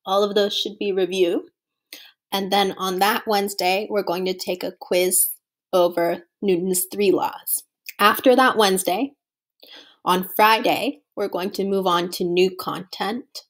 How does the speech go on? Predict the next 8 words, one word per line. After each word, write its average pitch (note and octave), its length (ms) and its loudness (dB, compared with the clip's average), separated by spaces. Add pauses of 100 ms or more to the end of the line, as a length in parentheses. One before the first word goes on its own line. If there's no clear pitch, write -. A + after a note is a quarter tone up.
on E3+ 220 -4
energy. F3 600 -10 (1500)
You A3+ 120 4
guys B3 160 6
have B3 80 6
been B3 120 8
doing A3+ 260 6
great. A3+ 460 4